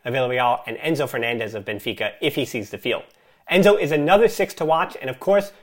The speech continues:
fourth is heavily linked to Barcelona at the moment. For Mexico, of course, Barca Athletic manager Rafa Marquez will be watching these games,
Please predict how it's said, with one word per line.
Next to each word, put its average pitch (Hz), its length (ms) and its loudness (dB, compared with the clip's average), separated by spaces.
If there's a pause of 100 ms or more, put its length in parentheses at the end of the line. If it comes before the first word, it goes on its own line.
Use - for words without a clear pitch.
fourth 151 220 4
is 147 100 -4
heavily 127 260 -2
linked 104 220 -8
to 107 60 -10
Barcelona 107 440 -4
at 95 100 -10
the 98 60 -10
moment. 87 440 -10
For 214 100 2
Mexico, 254 480 6
of 196 120 2
course, 196 300 4
Barca 170 340 2
Athletic 143 500 -2
manager 135 540 -2
Rafa 120 280 0
Marquez 131 480 -2
will 175 240 10
be 190 140 6
watching 135 480 2
these 131 260 -4
games, 123 420 -2